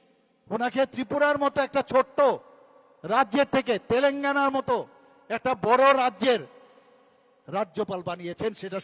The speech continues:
সম্ভব হয়েছে একমাত্র মাননীয় প্রধানমন্ত্রীদের জন্য। জনজাতিদের উন্নয়ন, জনজাতিদের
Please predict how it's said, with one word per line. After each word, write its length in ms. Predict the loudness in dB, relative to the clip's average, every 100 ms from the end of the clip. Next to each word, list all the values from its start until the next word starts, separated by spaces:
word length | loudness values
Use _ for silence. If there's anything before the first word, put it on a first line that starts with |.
| -4
সম্ভব 260 | 0 0 2
হয়েছে 300 | 0 0 0 -2 -4 _ _ -8
একমাত্র 320 | -8 -10 -6 -6
মাননীয় 360 | -6 -8 -8 -8
প্রধানমন্ত্রীদের 800 | -6 -6 -6 -8 -14 -14 -10 -10 -10
জন্য। 160 | -14 -16 _ _ _ _ _ _
জনজাতিদের 680 | 4 4 6 4 4 6 8 8 4
উন্নয়ন, 380 | 4 6 6 2 -8 -20 -20 -20 -20 -2 6
জনজাতিদের 680 | 6 8 6 4 4 6